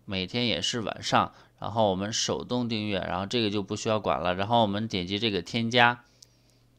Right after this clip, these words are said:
这个是订阅地址的一个备注，名字可以随便写，这个是订阅地址，然后我们填写进去，然后我们点击启用。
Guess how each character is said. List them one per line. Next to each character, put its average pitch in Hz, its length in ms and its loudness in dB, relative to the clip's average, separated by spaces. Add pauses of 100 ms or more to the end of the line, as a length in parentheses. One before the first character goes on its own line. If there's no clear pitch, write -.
(400)
这 208 120 8
个 185 60 10
是 175 180 4
订 185 200 2
阅 170 160 6
地 160 180 2
址 117 160 2
的 104 80 6
一 120 60 6
个 139 80 2
备 156 240 4
注， 151 340 4
名 95 300 -2
字 131 120 -4
可 135 120 0
以 131 80 4
随 113 180 -2
便 135 220 2
写， 92 280 -2
这 170 180 4
个 135 140 4
是 113 220 -2
订 120 260 0
阅 113 180 4
地 110 180 0
址， - 340 -8
然 92 140 -2
后 101 140 0
我 98 40 0
们 92 200 -4
填 107 240 -6
写 101 200 -4
进 107 220 -4
去， 104 240 0 (280)
然 98 140 0
后 117 120 6
我 110 40 6
们 107 180 0
点 101 200 0
击 117 160 0
启 123 240 0
用。 123 360 2